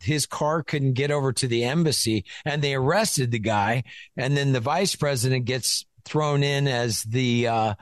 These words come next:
uh, as the new president, and the show went on. But it, you know, as soon as we left, uh, of course, all hell broke loose, and people weren't able to fly out. So we got out just by the skin of our pants. But,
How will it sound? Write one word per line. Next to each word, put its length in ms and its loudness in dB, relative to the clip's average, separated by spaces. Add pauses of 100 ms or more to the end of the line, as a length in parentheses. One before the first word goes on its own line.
(460)
uh, 420 0
as 280 -2
the 140 2
new 200 4
president, 720 -2 (320)
and 500 0
the 80 2
show 240 0
went 220 2
on. 320 0
But 160 -2
it, 160 0 (260)
you 80 0
know, 140 0
as 100 -2
soon 180 2
as 140 2
we 140 2
left, 420 0
uh, 160 0
of 220 -8
course, 320 -2
all 140 0
hell 200 0
broke 340 -2
loose, 380 2
and 220 0 (260)
people 240 0
weren't 220 0
able 220 -2
to 140 -2
fly 360 0
out. 320 -2
So 180 0
we 160 2
got 240 2
out 200 0
just 200 0
by 140 0
the 80 -4
skin 260 0
of 100 0
our 140 -2
pants. 420 -2
But, 240 -2